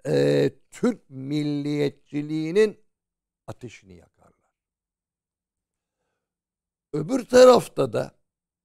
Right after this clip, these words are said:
bunu kullanmaya yatkın başka bir unsur vardır. Onlar da Yahudilerdir.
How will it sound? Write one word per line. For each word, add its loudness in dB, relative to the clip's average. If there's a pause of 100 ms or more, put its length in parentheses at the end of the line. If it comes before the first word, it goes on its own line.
(1000)
bunu -4
kullanmaya 2 (1160)
yatkın 0
başka 0
bir 0
unsur -14
vardır. -18 (720)
Onlar -8
da -12
Yahudilerdir. -14